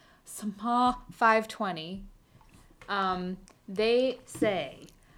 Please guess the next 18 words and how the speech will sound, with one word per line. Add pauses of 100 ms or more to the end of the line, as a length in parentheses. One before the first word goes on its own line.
(200)
"I'm
compelled
to
give
The
Great
Goal
Rush
a
one-star
review
because
of
the
emphatic
enthusiasm
this
duo